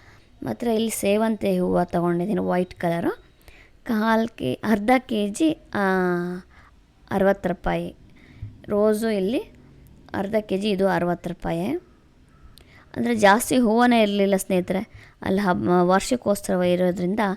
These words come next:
ಜಾಸ್ತಿ ಹೂವನೇ ಇರಲಿಲ್ಲ. ಅಲ್ಲಿ ಹುಡುಕ್-, ಹುಡುಕಿ, ಹುಡುಕಿ, ಹುಡುಕಿ ತಗೊಂಬಂದು. ಇದು ಕಣಗಲೆ, ಎಲ್ಲದಕ್ಕಿಂತ ಚೀಪ್ ಅಂದರೆ ಕಣಗಲೆ ಹೂವನೇ. ಅದು ಬಂದು ಒಂದು ಪಾಕೆಟ್ ಬಂದು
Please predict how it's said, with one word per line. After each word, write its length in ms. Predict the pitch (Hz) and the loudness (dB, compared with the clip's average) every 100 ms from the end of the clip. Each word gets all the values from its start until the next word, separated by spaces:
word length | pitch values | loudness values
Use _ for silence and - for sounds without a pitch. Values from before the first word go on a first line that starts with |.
| - - - - | -8 -20 -20 -16
ಜಾಸ್ತಿ 300 | - 202 - | -6 -6 0
ಹೂವನೇ 540 | 190 175 190 190 202 190 | 0 0 2 0 2 0
ಇರಲಿಲ್ಲ. 320 | 180 185 180 | 0 -2 -4
ಅಲ್ಲಿ 120 | 170 175 | -4 -2
ಹುಡುಕ್-, 440 | 180 180 - - | 0 0 -4 -4
ಹುಡುಕಿ, 320 | 202 196 214 | 0 0 0
ಹುಡುಕಿ, 280 | 208 190 196 | 0 0 0
ಹುಡುಕಿ 240 | 185 185 | -2 -2
ತಗೊಂಬಂದು. 520 | 214 196 185 180 185 208 - - - | -6 -4 -4 -4 -6 -10 -16 -20 -12
ಇದು 160 | - 208 | 0 0
ಕಣಗಲೆ, 720 | 214 190 196 220 190 202 285 - - - - _ - - - - | 2 4 4 4 2 2 -4 -12 -20 -20 -20 _ -20 -20 -18 -6
ಎಲ್ಲದಕ್ಕಿಂತ 640 | 196 196 202 226 214 208 214 _ | 0 2 2 -2 -4 -4 -8 _
ಚೀಪ್ 840 | - 254 254 254 262 254 _ _ 220 | -6 -2 0 2 0 -4 _ _ 0
ಅಂದರೆ 300 | 202 240 233 | 2 0 -2
ಕಣಗಲೆ 480 | - 185 185 208 | -2 0 2 2
ಹೂವನೇ. 460 | 220 185 175 170 170 _ _ - | 2 2 0 -2 -6 _ _ -6
ಅದು 220 | 190 208 | -4 -2
ಬಂದು 340 | 208 185 208 | 0 0 0
ಒಂದು 280 | 208 254 208 | 0 0 -2
ಪಾಕೆಟ್ 440 | - 185 175 190 196 | -4 -6 -6 -10 -4
ಬಂದು 500 | 170 185 339 196 | -2 0 0 -2